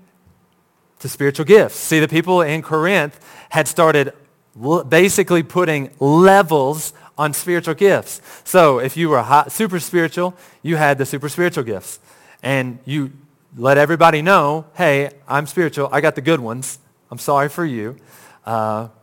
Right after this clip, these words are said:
but look up to me." And it was almost like this spiritual symbol of power. And those that had the lesser gifts were more so looked down on as like, "I'm sorry that you didn't get the better gifts." Doesn't that seem a little odd? Even before we even dive into the text, doesn't it seem like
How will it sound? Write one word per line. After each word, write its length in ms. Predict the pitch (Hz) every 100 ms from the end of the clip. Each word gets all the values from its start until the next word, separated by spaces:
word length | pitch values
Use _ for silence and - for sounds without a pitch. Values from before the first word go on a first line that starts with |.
| _ _ _ _ _ _
but 200 | 117 135
look 160 | 143 147
up 160 | 143
to 100 | -
me." 280 | 160 110 113 - _ _ _ _ -
And 160 | 139
it 80 | 139
was 140 | 139
almost 240 | 160 165 151
like 140 | 143
this 120 | 143
spiritual 840 | - - - - - 190 175 170 151
symbol 340 | - 165 139
of 140 | 120 -
power. 500 | 135 143 147 101 90 - - -
And 160 | 147 160
those 220 | 156 156
that 140 | 156
had 220 | 139 143
the 80 | 131
lesser 440 | 127 160 202 - 143
gifts 340 | 113 117 -
were 80 | 131
more 220 | 131 135
so 160 | 139 135
looked 240 | 123 113
down 320 | 120 143 151
on 220 | 113 110
as 120 | 113 110
like, 140 | 110
"I'm 80 | 127
sorry 300 | - 147 135
that 140 | 113
you 120 | 117
didn't 220 | 131 113 110
get 160 | 110
the 40 | 101
better 280 | 110 104
gifts." 480 | 90 92 - - - _ _ _ _ _ _ _ -
Doesn't 240 | 156 220
that 160 | 208 190
seem 260 | 175 196
a 60 | 196
little 300 | 185 180 147
odd? 340 | 123 147 175
Even 240 | 165 180 185
before 300 | 165 175 175
we 120 | 180
even 200 | 170 135
dive 240 | 123 151
into 120 | 160
the 60 | 143
text, 300 | 120 151 165
doesn't 100 | 180
it 80 | 180
seem 220 | 175 175
like 200 | 165 127